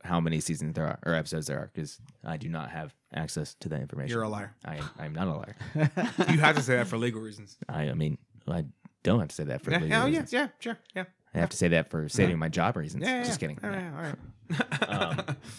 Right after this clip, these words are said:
Speaker 1: but yeah, I think it's gonna be thirteen. I think it's gonna be
Speaker 2: It's gonna be a
Speaker 1: short.
Speaker 2: shorter season.
Speaker 1: Yeah, I think they're just gonna, gonna wrap it up.
Speaker 2: I also kind of, uh,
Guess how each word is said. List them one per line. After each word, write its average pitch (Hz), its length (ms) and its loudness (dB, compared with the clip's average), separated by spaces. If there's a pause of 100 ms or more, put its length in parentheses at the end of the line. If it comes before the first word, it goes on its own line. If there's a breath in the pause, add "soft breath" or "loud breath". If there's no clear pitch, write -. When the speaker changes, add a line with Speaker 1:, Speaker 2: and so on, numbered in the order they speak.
(140)
Speaker 1:
but 95 100 0
yeah, 80 240 2
I 113 100 2
think 156 120 2
it's 110 80 -2
gonna 87 140 -2
be - 40 -6
thirteen. 76 300 -8 (320)
I 98 60 4
think 101 100 6
it's - 80 0
gonna 95 100 2
be 85 220 6
Speaker 2:
It's - 200 -4
gonna 85 140 4
be 82 60 4
a - 20 -2
Speaker 1:
short. 107 40 -6
Speaker 2:
shorter 117 260 -4
season. 113 300 -10 (260)
Speaker 1:
Yeah, 71 240 -4 (100)
I - 60 -4
think 87 140 0
they're 85 100 0
just 82 180 -4
gonna, 80 340 -2
gonna 80 160 -4
wrap 78 240 -2
it 82 60 -4
up. 78 200 -2 (140)
Speaker 2:
I 117 100 -4
also 147 180 -6
kind 180 220 -2
of, - 380 -8
uh, 160 760 2